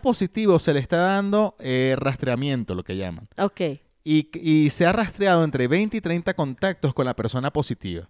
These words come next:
Speaker 2: Imagínate tú.
Speaker 1: Dice el doctor, "Es una puta locura". Dice,
Speaker 2: Claro.
Speaker 1: mira, yo siempre, yo siempre he dicho, o por lo menos yo entendí así la, la, todo el tema de la pandemia.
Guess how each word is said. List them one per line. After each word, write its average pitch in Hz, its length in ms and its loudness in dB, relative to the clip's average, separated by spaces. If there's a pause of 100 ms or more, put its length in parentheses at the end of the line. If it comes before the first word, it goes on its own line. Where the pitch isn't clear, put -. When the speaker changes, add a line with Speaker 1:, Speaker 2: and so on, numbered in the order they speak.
(100)
Speaker 2:
Imagínate 180 680 -4
tú. - 140 -12
Speaker 1:
Dice 117 260 -2
el 139 80 -2
doctor, 160 460 0
"Es 95 80 -14
una 107 200 -6
puta 139 280 -6
locura". 165 460 0 (220)
Dice, 220 300 -6
Speaker 2:
Claro. 185 280 -2 (180)
Speaker 1:
mira, 160 120 -2
yo 165 140 2
siempre, 233 340 0
yo 185 100 2
siempre 214 300 -4
he 220 40 0
dicho, 147 360 -2
o 123 180 0
por 117 120 0
lo 113 40 -4
menos 175 160 0
yo 196 100 2
entendí 180 340 0
así 202 320 -2
la, 131 320 -2
la, 110 580 -2 (460)
todo 139 140 6
el 151 100 2
tema 196 200 2
de 143 60 0
la 120 120 -2
pandemia. 92 540 -8